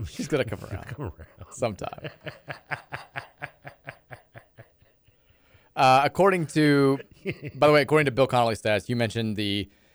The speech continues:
Speaker 1: you know, the sack numbers. They take, they take rushing yards away from quarterbacks at the college level. I-, if you look at Bill Connolly's numbers, he charts this out. If you take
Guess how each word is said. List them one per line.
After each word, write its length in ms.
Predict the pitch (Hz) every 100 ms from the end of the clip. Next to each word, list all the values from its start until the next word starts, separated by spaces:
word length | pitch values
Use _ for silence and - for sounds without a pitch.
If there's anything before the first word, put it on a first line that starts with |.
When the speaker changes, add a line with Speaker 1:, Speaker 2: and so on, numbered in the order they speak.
| _
Speaker 1:
you 100 | 120
know, 40 | 104
the 80 |
sack 340 | - 147 127 -
numbers. 380 | 127 117 117 107
They 120 | 113
take, 420 | - 117 - _ _ _ 156 127 110 92 92 - 123
they 140 | 131
take 240 | - 135 135 131
rushing 320 | 135 - 131
yards 180 | 117 113
away 180 | 113
from 140 | 113 117
quarterbacks 360 | 117 110 107
at 40 | 95
the 80 | 107
college 300 | 107 104 110
level. 340 | 104 104 - _ _ _ _ _ _
I-, 40 | 151
if 200 | 160 135
you 60 |
look 140 | 151 147
at 60 |
Bill 120 | 135 127
Connolly's 380 | 131 127 117
numbers, 260 | 117 110 104
he 100 | 131
charts 300 | - 127 113
this 160 | 117 113
out. 180 | 107 104
If 60 |
you 60 | 110
take 240 | 127 120